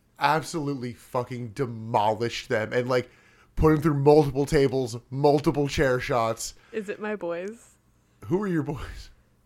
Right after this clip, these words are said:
Speaker 2: The Dudleys.
Speaker 1: No, Dudleys are not around at this point.
Speaker 2: <sighs> You
Speaker 1: Hello-
Speaker 2: say tables, I think the Dudleys.
Speaker 1: No, this, this is, "Oh, you don't wanna do business? We'll do business for you," kind of thing.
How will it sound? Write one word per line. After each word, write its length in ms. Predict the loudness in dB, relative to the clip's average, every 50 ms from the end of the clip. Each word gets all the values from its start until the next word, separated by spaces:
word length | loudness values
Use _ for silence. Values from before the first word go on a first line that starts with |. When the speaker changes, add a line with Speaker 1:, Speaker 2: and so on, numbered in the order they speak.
| _ _ -10
Speaker 2:
The 80 | -10
Dudleys. 880 | -10 -8 -8 -4 -4 -4 -2 -2 -6 -6 -4 -6 -8 -8 -10 -14 -18 -10 -2
Speaker 1:
No, 340 | 2 6 8 10 10 10 10
Dudleys 360 | 8 4 2 4 2 0 0 0
are 40 |
not 120 | -2 0 0
around 300 | 2 2 2 2 0 0
at 60 | -4
this 160 | -6 -10 -12
point. 340 | -12 -10 -10 -10 -10 -12 -16 -18
Speaker 2:
<sighs> 60 | -18 -18 -16 -16 -18 -20 -20 -20 -20 -20 -20 -20 _ _ -18 -6 0
You 60 | 4 6
Speaker 1:
Hello- 100 | 8 10
Speaker 2:
say 140 | 10 8 8
tables, 500 | 8 6 4 4 4 4 4 4 6 6
I 140 | 6 6 6
think 240 | 2 -2 -4 -4
the 40 | -6
Dudleys. 440 | -2 -2 -2 -2 -2 -6 -6 -4 0
Speaker 1:
No, 400 | 4 6 8 8 8 8 6 4
this, 220 | 2 2 0 0
this 440 | -4 -6 -4 -2 -2 -2 0 -2 0
is, 400 | 2 4 4 2 2 -2 -6 -10 -16 _ _ _ 0
"Oh, 220 | 2 4 4 4 4
you 140 | 2 0 0
don't 140 | 2 2
wanna 180 | 2 2 2 2
do 160 | 0 -2 0
business? 720 | 0 0 0 0 0 -4 -4 -6 -6 -6 -6 -8 -8 -8 -12 _ _ _
We'll 200 | -4 -2 -2 0
do 140 | 0 -2 -4
business 440 | -2 -2 -4 -4 -4 -6 -8 -8 -8
for 260 | -4 -2 0 0 0
you," 140 | 0 -2 -4
kind 200 | -4 -6 -6 -6
of 100 | -6 -8
thing. 260 | -8 -8 -8 -8 -12